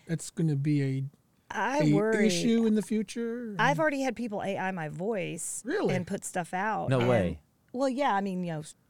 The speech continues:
Speaker 2: Gohan singing a song or, you
Speaker 3: Oh,
Speaker 2: know.
Speaker 3: okay, right.
Speaker 2: I mean,
Speaker 1: Is that
Speaker 2: I,
Speaker 1: with
Speaker 2: I
Speaker 1: or without your permission?
Speaker 2: Uh, without. I mean, they, if they, they can take any voice. I mean, the computer,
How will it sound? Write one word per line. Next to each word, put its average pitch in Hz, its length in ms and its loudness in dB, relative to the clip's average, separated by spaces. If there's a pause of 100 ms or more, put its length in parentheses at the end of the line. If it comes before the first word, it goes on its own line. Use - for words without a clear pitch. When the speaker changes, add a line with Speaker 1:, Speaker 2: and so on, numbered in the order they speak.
Speaker 2:
Gohan 160 360 -4
singing 151 300 -8
a 151 40 -8
song 143 360 -8
or, 127 140 -10
you 120 120 -14
Speaker 3:
Oh, 147 180 8
Speaker 2:
know. 127 40 8
Speaker 3:
okay, 101 220 0
right. 87 180 0
Speaker 2:
I 254 60 10
mean, 269 160 6
Speaker 1:
Is 175 60 6
that 226 180 10
Speaker 2:
I, - 20 4
Speaker 1:
with 202 160 10
Speaker 2:
I 247 120 10
Speaker 1:
or 208 60 8
without 170 380 6
your 165 100 2
permission? 170 540 -4 (300)
Speaker 2:
Uh, 302 280 6
without. 254 600 0
I 202 80 0
mean, 202 260 -2
they, 196 320 0
if 165 220 -12
they, 196 180 -6 (300)
they 202 100 -4
can 190 160 -6
take 220 180 -8
any 190 180 -4
voice. 180 520 -6
I 160 60 -6
mean, 170 220 -4
the 165 100 -8 (160)
computer, 180 500 -10